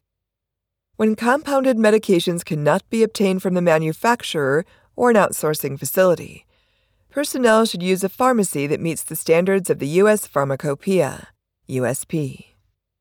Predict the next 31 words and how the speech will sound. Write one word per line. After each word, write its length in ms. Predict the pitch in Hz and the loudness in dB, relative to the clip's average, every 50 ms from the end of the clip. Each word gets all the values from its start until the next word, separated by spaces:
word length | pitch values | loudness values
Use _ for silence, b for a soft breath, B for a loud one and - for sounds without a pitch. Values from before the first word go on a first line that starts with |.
| _ _ _ _ _ _ _ _ _ _ _ _ _ _ _ _ _ _ - | _ _ _ _ _ _ _ _ _ _ _ _ _ _ _ _ _ _ -10
Because 400 | 254 247 - 285 302 320 320 - | -10 -8 -4 0 0 0 0 -2
C 200 | - 269 262 247 | -2 0 2 2
M 120 | 240 226 | 4 4
S 240 | 220 220 214 - - | 2 2 2 0 -2
regulations 800 | 196 196 185 202 202 202 214 220 233 214 - 170 147 147 143 | -2 -2 0 0 0 2 2 0 0 -2 -4 -6 -8 -8 -8
state 400 | - - - 240 233 226 202 _ | -8 -4 0 0 0 0 -2 _
that, 460 | - 143 135 127 - - _ - - _ _ _ _ _ _ | -8 -6 -6 -8 -10 -14 _ -20 -20 _ _ _ _ _ _
quote, 460 | - - 180 165 143 - _ - - _ _ _ _ _ _ _ _ _ - | -6 -2 -2 -2 -2 -4 _ -20 -20 _ _ _ _ _ _ _ _ _ 0
"All 240 | 220 262 285 294 | 2 2 2 2
drugs 420 | 277 - 233 220 220 226 214 - - | 0 0 2 4 4 4 2 -2 -6
and 180 | 175 151 143 | -6 -6 -2
biologicals 840 | - 165 175 185 190 190 202 202 202 196 180 - - 151 143 139 - | 0 2 4 4 4 4 4 2 2 0 -2 -6 -4 -4 -4 -4 -4
must 320 | 147 151 175 196 - - - | -2 -2 -2 -2 -4 -8 -8
be 120 | 220 220 | -8 -8
kept 360 | - - 208 190 - - - | -6 -4 -4 -4 -4 -4 -6
in 80 | 185 185 | -4 -4
a 60 | 185 | -4
secure 420 | - - 180 - - 190 170 165 - - | -4 -6 -10 -6 -2 0 0 0 0 0
area 480 | - 226 233 214 160 127 123 131 - _ _ _ _ _ _ _ - | 0 0 0 0 0 -2 -6 -10 -14 _ _ _ _ _ _ _ -4
and 180 | - 185 196 | -2 0 2
locked 300 | 190 175 170 170 - - | 2 2 0 0 -4 -6
when 140 | - 156 143 | -4 -4 -4
appropriate," 720 | 131 - - 196 196 190 - - - - 58 - _ - _ _ _ _ _ _ - | -4 -4 0 0 0 0 0 -4 -16 -16 -16 -20 _ -20 _ _ _ _ _ _ -2
end 240 | 190 196 196 196 | -2 -2 -2 -2
quote. 400 | - - 131 123 - - _ _ _ _ _ _ _ _ _ _ _ _ _ | -8 -12 -12 -12 -14 -14 _ _ _ _ _ _ _ _ _ _ _ _ _
Perioperative 580 | - 277 311 311 277 247 247 - 240 240 226 | -2 0 4 4 4 4 4 4 2 0 2
nurses 380 | 202 190 190 185 - 196 175 - | 2 0 0 0 0 -4 -4 -2
must 280 | 165 160 202 233 - - | 0 0 0 0 -2 -8
store 360 | - - - 214 214 214 208 | -10 -6 -2 2 2 2 4
medications 600 | 208 208 202 208 - - 185 175 - 185 175 180 | 4 2 2 0 0 -2 -2 -2 -2 -4 -6 -6
securely 720 | - 214 - - - 269 269 247 185 135 120 - - - | -8 -10 -10 -6 -2 0 2 2 2 0 -4 -10 -14 -16